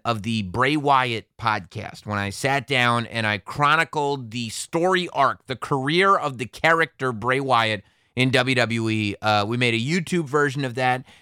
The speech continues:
So if you enjoyed that podcast, or if you haven't heard it yet, that's available now over on the Not Sam Wrestling YouTube page.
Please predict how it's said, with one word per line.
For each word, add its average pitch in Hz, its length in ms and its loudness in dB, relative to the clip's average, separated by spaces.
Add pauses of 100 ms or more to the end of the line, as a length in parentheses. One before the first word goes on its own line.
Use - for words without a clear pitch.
So - 120 0
if 117 100 2
you 120 140 0
enjoyed 139 340 0
that 147 220 2
podcast, 131 520 0
or 220 120 2
if 233 80 -4
you 202 80 -2
haven't 170 180 -2
heard 139 220 -2
it - 60 -12
yet, 95 260 -6 (260)
that's 131 200 0
available 123 360 2
now 110 280 2
over 110 200 -2
on 107 80 2
the 107 80 -2
Not 110 240 2
Sam 113 320 -2
Wrestling 104 560 -2
YouTube 127 540 0
page. 98 500 -2